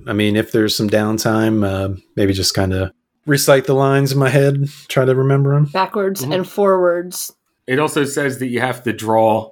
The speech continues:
Speaker 4: a, uh, circle and salt and chant it within there first.
Speaker 1: Oh, it's like a real ritual ritual. Okay.
Speaker 3: And you have to put the mark on people too, right?
Speaker 4: Yeah, you have to give 'em the whammy.
Speaker 3: So you gotta, yeah, you gotta hit 'em with the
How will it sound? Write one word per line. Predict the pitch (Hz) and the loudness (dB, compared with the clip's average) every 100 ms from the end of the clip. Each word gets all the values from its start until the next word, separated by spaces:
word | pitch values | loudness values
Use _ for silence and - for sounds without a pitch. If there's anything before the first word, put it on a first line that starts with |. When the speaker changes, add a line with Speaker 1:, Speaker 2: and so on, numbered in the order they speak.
| - | -8
Speaker 4:
a, | 104 98 98 | -2 -2 -2
uh, | 90 87 87 | -4 -6 -6
circle | - 123 104 123 107 | -4 -2 -2 -4 -4
and | 95 92 | -6 -6
salt | - 113 104 95 92 - 101 | -2 -2 -2 -4 -10 -12 -10
and | 87 82 82 _ _ _ - | -8 -10 -14 _ _ _ -10
chant | - 104 104 | -4 -2 -2
it | 95 | -2
within | 104 92 107 98 95 | -2 0 0 0 0
there | 95 95 | -2 -4
first. | - 101 98 92 - - _ _ _ _ | -4 -2 -2 -2 -6 -16 _ _ _ _
Speaker 1:
Oh, | 107 92 | -4 -2
it's | - | -2
like | - | -2
a | 76 | -4
real | 76 95 185 101 | -10 -2 0 0
ritual | 85 82 85 82 | -2 -2 -2 -2
ritual. | 82 85 - 78 80 | -2 -2 -4 -8 -4
Okay. | 135 107 107 143 _ _ _ _ _ _ _ _ _ - | -2 -2 -2 -4 _ _ _ _ _ _ _ _ _ -2
Speaker 3:
And | 104 | 0
you | 107 | 2
have | 98 - | 0 -4
to | |
put | 85 98 | -6 -4
the | 95 | -2
mark | 98 101 | 0 2
on | 98 90 | 2 2
people | 98 90 | 2 0
too, | 87 110 95 | 0 2 4
right? | 92 98 - _ _ _ _ | 2 0 -4 _ _ _ _
Speaker 4:
Yeah, | 107 104 - | -8 -6 -6
you | 107 | -6
have | 117 117 | -6 -6
to | 101 | -2
give | 123 | -2
'em | 123 | -2
the | 107 | -4
whammy. | 104 107 101 85 - _ _ _ _ | -2 -2 -2 -6 -12 _ _ _ _
Speaker 3:
So | - - 101 | -16 -4 0
you | 98 95 | 2 4
gotta, | 95 | 4
yeah, | 101 98 | 6 6
you | 92 | 4
gotta | 90 92 | 2 2
hit | 101 | 0
'em | 98 | 0
with | 90 | -2
the | 95 90 | 0 -2